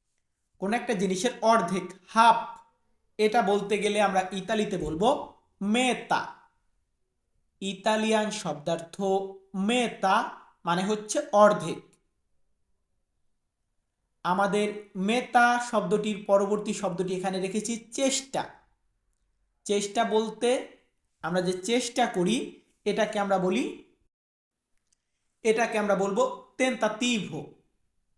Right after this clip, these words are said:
tentativo। আবার অনেক ক্ষেত্রে আমরা প্রোভারে দেই, স-, তখন হচ্ছে প্রোভারের ক্ষেত্রে আমরা ভার্বও করে দেই ওইটাকে, but tentativo মানে হচ্ছে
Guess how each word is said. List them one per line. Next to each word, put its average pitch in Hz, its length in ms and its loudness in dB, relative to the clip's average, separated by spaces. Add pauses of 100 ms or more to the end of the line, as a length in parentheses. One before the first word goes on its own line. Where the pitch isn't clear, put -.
(120)
tentativo। 226 800 -2
আবার 180 240 4
অনেক 190 200 -2
ক্ষেত্রে 226 260 -6
আমরা 214 140 0
প্রোভারে 202 500 0
দেই, 190 200 0
স-, 196 260 -8
তখন 190 260 -4
হচ্ছে 190 260 -6
প্রোভারের 185 540 -4 (280)
ক্ষেত্রে 202 340 -6
আমরা 196 500 2 (380)
ভার্বও 214 360 2
করে 185 180 0
দেই 156 200 -2
ওইটাকে, 147 460 -8 (580)
but 185 180 4 (320)
tentativo 233 500 0
মানে 214 180 0
হচ্ছে 233 220 -4